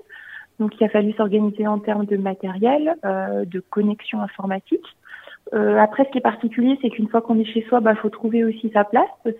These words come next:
que c'est pas habituel de se retrouver chez soi. Donc, euh, c'est vrai que moi, j'ai changé plusieurs fois de place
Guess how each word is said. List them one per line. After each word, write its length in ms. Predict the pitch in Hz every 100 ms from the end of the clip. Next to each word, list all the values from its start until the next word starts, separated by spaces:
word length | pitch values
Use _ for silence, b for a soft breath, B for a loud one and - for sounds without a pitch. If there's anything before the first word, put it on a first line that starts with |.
| -
que 320 | 208 208 208 208
c'est 80 | 208
pas 140 | 208
habituel 500 | 196 185 - 277 311
de 60 | 285
se 100 | -
retrouver 340 | 233 - 196 196
chez 140 | 196 -
soi. 160 | 381 - B B B B B -
Donc, 220 | 208 208
euh, 100 | 202 208
c'est 60 |
vrai 100 | 220
que 80 | 262
moi, 120 | 247
j'ai 140 | 190 214
changé 280 | 233 208
plusieurs 340 | 214 220 220 220
fois 260 | - 220 202
de 120 | 214
place 260 | 208 214